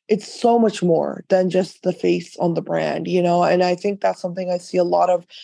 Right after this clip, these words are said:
and I always wonder from this, you know, like, the investing standpoint about that, because,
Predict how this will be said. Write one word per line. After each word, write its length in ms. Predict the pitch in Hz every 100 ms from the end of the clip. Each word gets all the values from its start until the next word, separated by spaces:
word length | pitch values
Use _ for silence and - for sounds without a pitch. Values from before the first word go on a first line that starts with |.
| - -
and 160 | 185
I 100 | 175
always 260 | 190 226 220
wonder 320 | 180 190 180
from 460 | 180 180 175 170 170 165
this, 320 | 175 170 -
you 140 | 185
know, 320 | 170 165 135 -
like, 200 | 175 170
the 80 | 175
investing 500 | 175 165 175 - 170
standpoint 640 | 165 160 160 160 - 170 165
about 320 | 160 160 -
that, 200 | 135 87
because, 460 | - - 165 160